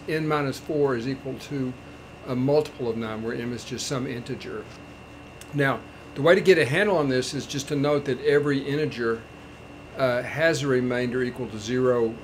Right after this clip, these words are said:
uh, one, two, three, four, five, six, seven, or eight upon division by nine. And so that, that leads to this computational step right here where we cube all of these, uh, n-, remainders one through eight and see what they're congruent to mod nine. Now,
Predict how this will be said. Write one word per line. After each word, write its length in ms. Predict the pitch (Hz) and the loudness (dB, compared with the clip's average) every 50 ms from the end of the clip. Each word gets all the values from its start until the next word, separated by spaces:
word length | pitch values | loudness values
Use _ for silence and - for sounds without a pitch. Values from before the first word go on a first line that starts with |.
| - - - | -16 -12 -8
uh, 300 | - 123 120 117 110 110 - - - - - - - - - - - - - | -6 -4 -2 -2 -4 -4 -8 -12 -16 -18 -20 -20 -20 -18 -18 -18 -16 -10 -4
one, 240 | 131 127 131 135 | -2 0 0 0
two, 200 | 127 - 143 139 117 | -2 -4 -4 -4 -4
three, 260 | - 139 135 127 123 | -2 -2 -2 -2 -2
four, 240 | - - 147 135 123 | -2 -2 -2 -2 0
five, 280 | - - 139 127 113 | 0 2 2 2 2
six, 300 | - - - 135 123 - | 0 -4 -4 -4 -2 -2
seven, 320 | - - 151 143 127 131 127 | -2 2 2 2 2 2 0
or 160 | 123 120 120 | 0 0 2
eight 240 | 120 117 117 127 - | 2 0 0 -2 -6
upon 320 | - - - 139 131 123 117 | -10 -6 -4 -2 -2 -2 -2
division 380 | 117 113 110 123 120 120 135 127 | -4 -4 -4 -4 -4 -2 -2 -2
by 140 | 120 127 127 | 0 0 0
nine. 380 | 127 131 127 135 139 151 143 131 - - - - - - - | 2 0 0 0 -2 -4 -8 -10 -14 -16 -18 -18 -18 -16 -10
And 100 | - 131 | -8 -6
so 140 | - - 147 | 0 2 4
that, 320 | 139 143 156 160 - - 147 | 6 6 6 4 2 0 0
that 240 | 147 147 151 156 | 2 2 2 2
leads 240 | 147 143 151 147 - | 2 2 2 2 -2
to 160 | - - - | -6 -8 -8
this 400 | 139 123 123 139 131 - - - - - - - - - | -6 -4 -2 -2 -2 -2 -6 -8 -12 -14 -18 -18 -16 -12
computational 840 | - - 147 156 147 - - 135 - - 139 147 151 143 - 139 131 | -8 -4 -2 -2 -2 -2 -4 -6 -4 -2 -2 -2 -2 -2 -4 -6 -6
step 260 | - - 165 135 - | -4 -2 -2 -2 0
right 140 | 135 120 110 | 0 -2 0
here 220 | 120 147 151 151 | 0 0 2 2
where 160 | 139 131 120 | 2 0 0
we 180 | 117 117 120 117 | 0 0 -2 -4
cube 560 | 113 - - - - 170 170 175 165 151 131 127 135 - - - - - - - - - | -4 -6 -8 -6 -4 -2 0 0 0 -2 -4 -6 -10 -12 -16 -18 -18 -18 -18 -18 -14 -6
all 280 | - 139 135 139 143 139 | 0 2 4 4 4 4
of 80 | 131 | 2
these, 480 | 127 135 131 123 120 113 - - - - - | 2 0 0 0 -2 -4 -6 -6 -8 -6 -6
uh, 200 | 151 131 127 139 147 - - | -4 -2 -2 -2 -4 -6 -8
n-, 240 | - 147 151 151 - - - - | -8 -4 -2 -2 -2 -4 -8 -4
remainders 680 | - 135 139 135 147 156 165 170 147 143 131 120 104 | -2 0 2 4 4 4 4 4 2 2 0 0 -2
one 320 | 107 127 131 139 143 147 139 | 0 0 2 2 2 2 0
through 320 | - - 139 135 127 139 - | -2 -2 -2 0 0 0 0
eight 320 | 135 135 143 147 135 135 - - - - - - - - - - | 2 2 2 2 0 -4 -6 -8 -16 -18 -18 -18 -18 -18 -14 -8
and 120 | - 123 123 | -6 -4 -4
see 140 | - - 156 | -2 0 0
what 200 | 131 135 131 131 | 2 2 0 0
they're 100 | 143 127 | 0 -2
congruent 540 | 120 - - 127 113 101 131 131 131 135 - | -2 -2 -4 -4 -2 0 0 0 0 0 -4
to 180 | - - 135 | -6 -4 -4
mod 300 | 120 117 117 113 113 110 | -2 0 0 -2 -2 -4
nine. 220 | 113 117 117 117 117 | -4 -4 -4 -2 -2
Now, 160 | 120 120 135 | -2 -2 -2